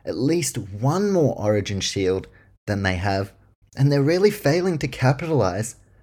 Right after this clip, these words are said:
on what is a superstar team. Now, across the park, there are a lot of key battles in this game. Uh, you've got, obviously, the fullbacks, Walsh and Tedesco. You've got Brian To'o,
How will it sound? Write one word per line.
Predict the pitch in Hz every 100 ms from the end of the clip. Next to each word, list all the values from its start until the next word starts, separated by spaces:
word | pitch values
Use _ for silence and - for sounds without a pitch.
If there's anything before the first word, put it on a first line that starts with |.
| -
on | 127
what | 131 139
is | 131
a | 127
superstar | - - 139 131 131 - 113 110 107 - - -
team. | - 120 113 90 71 - _ _ _ _ _ _ _ _ _ _ _ _ _ -
Now, | 127 127
across | 131 202 208 -
the |
park, | - 151 156 156 - - - -
there | 147
are |
a | 139
lot | 139 160
of | 160
key | - 156 131
battles | 131 139 151 135
in | 151
this | 147 131
game. | 151 135 135 135 - - - - - - -
Uh, | 107 120
you've | -
got, | 135 -
obviously, | 131 135 131 127
the | 131
fullbacks, | - 131 131 135 131 127 - 101
Walsh | 107 127 131 123
and | 104
Tedesco. | - - 139 139 - 156 151 135 - _ _ -
You've | 120
got | 139 131
Brian | 139 151 156 147
To'o, | - 156 135 143 147